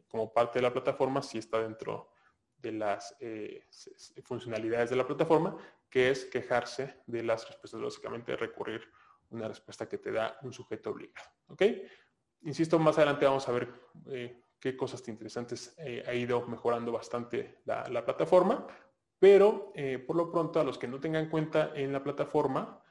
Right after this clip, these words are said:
para efectos de los ejercicios que vamos a hacer con las solicitudes y todo, pues les aconsejo que se vayan, eh, registrando. Aquí arribita van a ver un signo,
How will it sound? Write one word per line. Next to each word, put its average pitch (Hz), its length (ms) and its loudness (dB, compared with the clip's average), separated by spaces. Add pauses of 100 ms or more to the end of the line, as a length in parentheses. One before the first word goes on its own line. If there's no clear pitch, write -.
(300)
para 117 200 0
efectos 131 400 -4
de 127 40 -2
los 110 160 -4
ejercicios 120 460 -8
que 117 100 -2
vamos 117 240 -2
a 113 40 -8
hacer 120 360 -4 (400)
con 117 120 -8
las 113 100 -4
solicitudes 123 640 -4
y 139 80 -2
todo, 139 360 0 (320)
pues 131 300 -2
les 120 280 -8
aconsejo - 440 -8
que - 80 -10
se 110 140 -6
vayan, 110 400 -2 (120)
eh, 131 300 -12
registrando. 165 680 0
Aquí 113 220 -6
arribita 113 340 -6
van 113 120 -4
a 110 40 -4
ver 110 140 -6
un 110 120 -10
signo, 117 520 -12